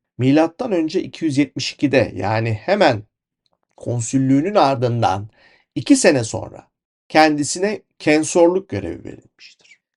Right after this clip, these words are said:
Kensorluk görevi evvelce konsüllük yapmış olanlara tevdi edilirdi. Roma'nın yüksek devlet memurları arasında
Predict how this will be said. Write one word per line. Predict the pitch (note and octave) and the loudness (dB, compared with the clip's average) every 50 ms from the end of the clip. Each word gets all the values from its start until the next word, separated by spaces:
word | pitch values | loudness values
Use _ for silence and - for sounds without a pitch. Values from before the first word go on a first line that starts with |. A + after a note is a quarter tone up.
| _ _ - | _ _ -6
Kensorluk | - D3+ D#3 F3 F3 - - A3 A3 A3+ B3+ D4+ D#4 - | -2 0 0 0 0 -2 -4 -4 -2 0 0 0 0 0
görevi | - - C#3+ A2+ G2+ D#2+ D#2 - B2 C4+ D4 - _ _ _ _ _ _ _ _ _ _ _ _ _ - | 0 0 0 0 0 -2 -4 -6 -6 -6 -8 -10 _ _ _ _ _ _ _ _ _ _ _ _ _ -2
evvelce | B2 B2+ C3+ C#3+ E3 G#3+ B3 B3+ G#3+ G3 A#3 G#3+ | 0 2 2 0 0 0 0 -2 -2 -4 -8 -10
konsüllük | - - - F3+ E3+ E3+ E3+ - - F#3 G3 G#3 A3+ - - | -10 -8 -6 -4 -4 -4 -6 -8 -10 -8 -8 -8 -8 -4 -2
yapmış | D#3 C#3+ - - - - F#3+ - - | -2 -2 -2 -4 -8 -12 -10 -8 -4
olanlara | - C3 C#3 C#3+ C#3+ C#3+ C#3+ C#3 C3 D3 E3 E3 | -2 -2 0 0 0 -2 0 -2 -2 -2 -2 -4
tevdi | - - A#2 G#2+ G#2 G2+ G#2+ - - - | -6 -6 -4 -4 -4 -6 -8 -8 -8 -8
edilirdi. | F2 - - - - - - - _ _ _ _ _ _ _ _ _ _ _ _ _ _ _ _ _ _ _ _ _ _ _ _ _ _ _ _ _ _ _ _ _ - _ _ - | -8 -10 -10 -14 -16 -16 -20 -20 _ _ _ _ _ _ _ _ _ _ _ _ _ _ _ _ _ _ _ _ _ _ _ _ _ _ _ _ _ _ _ _ _ -20 _ _ 0
Roma'nın | B2 D3 G#3+ C4 C#4+ B3+ A3 G#3+ A3 A3 | 2 2 4 4 4 2 2 -2 -4 -4
yüksek | F3+ D3+ E3 D#3+ - - G3 F#3+ D#3+ C3 | -6 -6 -6 -6 -4 -2 -2 0 0 0
devlet | C#3+ C#3+ C#3 C#3+ F3 G3 G3 - | 0 0 0 0 0 -2 -4 -4
memurları | C3+ C3 C3 B2+ B2+ C3 C3 B2+ C3 C3 C3+ C#3+ D#3+ F#3 - | -4 -2 -2 0 0 0 0 0 0 0 -2 -2 -2 -2 -4
arasında | - A#2+ G#2 G#2 F#2 - - - - G#2+ G#2 A#2 C#3 E3+ G3+ A3+ - | -4 -4 -6 -6 -6 -8 -10 -10 -8 -8 -6 -4 -2 -2 -2 -4 -8